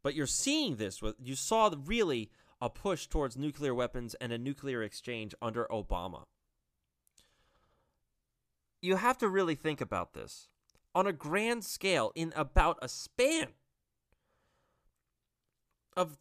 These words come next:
three or four years, the world has been brought back to the brink of a nuclear war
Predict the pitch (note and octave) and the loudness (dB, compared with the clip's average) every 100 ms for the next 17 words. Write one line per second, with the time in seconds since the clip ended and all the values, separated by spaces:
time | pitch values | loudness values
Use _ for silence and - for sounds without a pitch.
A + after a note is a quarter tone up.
0 | - B3 C#4 C4+ A#3 B3 G#3+ G3 F3+ C4 | -6 0 4 4 4 4 4 4 0 0
1 | D4 E3+ - - - _ _ _ _ _ | 2 0 -4 -18 -20 _ _ _ _ _
2 | _ _ _ - G3 G#3 A3+ G3 F3 F3 | _ _ _ -4 0 4 4 4 -2 -2
3 | D#3+ A#2+ D#3 - - B2 A#2+ - G#2+ F#2 | -4 0 0 0 -2 -2 -2 -8 -8 -6
4 | A#2 A#2+ F#2+ F2+ G2+ G2+ A2+ A#2 G#2 F#2 | -2 -4 -4 -10 -8 -8 -8 -6 -4 0
5 | - G2 F2+ | 0 0 -6